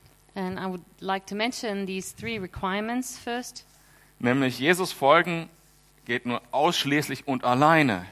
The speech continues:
Speaker 2: Jesus folgen.
Speaker 1: To follow Jesus, it's exclusively and solely Jesus.
Speaker 2: Und Jesus folgen geht nur augenblicklich und auf der Stelle.
Speaker 1: And, uh, following Jesus, that's right here,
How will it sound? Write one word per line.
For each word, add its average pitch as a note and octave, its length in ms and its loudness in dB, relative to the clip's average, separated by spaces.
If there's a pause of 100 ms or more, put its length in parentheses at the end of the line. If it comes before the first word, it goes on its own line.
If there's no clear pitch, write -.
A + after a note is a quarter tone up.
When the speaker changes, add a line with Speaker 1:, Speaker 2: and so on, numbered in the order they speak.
(120)
Speaker 2:
Jesus F#2+ 360 -10
folgen. D2+ 400 -12
Speaker 1:
To G#3+ 140 -12
follow D4+ 280 0
Jesus, A3+ 800 -2
it's - 300 -10
exclusively G#3+ 1000 -2
and G3 160 -4
solely D#3+ 760 -2
Jesus. - 600 -14 (960)
Speaker 2:
Und A#2 220 -2
Jesus E3+ 320 0
folgen E3 440 4
geht D#3 280 -2
nur D#3 260 0
augenblicklich D#3 720 2
und C#3 160 -6
auf D3 200 2
der D3 100 2
Stelle. B2+ 440 2 (800)
Speaker 1:
And, G#3+ 400 -6
uh, G3+ 300 -4
following C4+ 540 -6
Jesus, A3 580 -8
that's - 460 -8 (720)
right A#3 340 0
here, G#3 580 -4